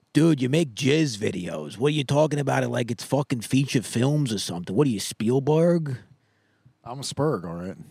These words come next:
Speaker 1: "What are you, Francis Ford Coppola?" No one's even gonna know that reference 'cause he's so old. He made The Godfather, so very talented man. Um, he's actually Nicolas Cage's, like,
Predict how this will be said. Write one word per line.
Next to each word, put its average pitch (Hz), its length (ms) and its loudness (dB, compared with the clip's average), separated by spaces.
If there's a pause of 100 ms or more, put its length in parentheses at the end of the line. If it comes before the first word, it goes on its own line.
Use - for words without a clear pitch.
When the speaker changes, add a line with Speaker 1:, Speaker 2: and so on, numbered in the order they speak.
(120)
Speaker 1:
"What 143 200 6
are 151 40 4
you, 131 100 4
Francis 127 560 0
Ford 135 340 4
Coppola?" 143 600 2
No 123 120 4
one's 117 200 2
even 92 100 -2
gonna 92 140 -2
know 87 200 -2
that 82 160 -6
reference 80 500 -6
'cause 90 140 -8
he's 90 140 -6
so 90 140 -4
old. 85 480 -4 (220)
He 131 100 2
made 151 200 2
The 123 80 -4
Godfather, 78 720 -4 (240)
so 76 360 -6 (600)
very 101 220 2
talented 90 460 -4
man. 80 380 -6 (540)
Um, 90 260 -2
he's 101 120 0
actually 127 260 2
Nicolas 101 340 -2
Cage's, 90 400 -4
like, 80 220 -6